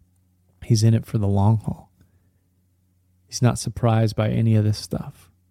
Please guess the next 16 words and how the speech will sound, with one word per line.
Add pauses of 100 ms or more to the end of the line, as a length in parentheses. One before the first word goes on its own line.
(1900)
Would
your
spirit
start
to
come
back
to
Jesus? (2500)
Let
me
pray
this (280)
benediction
over
you.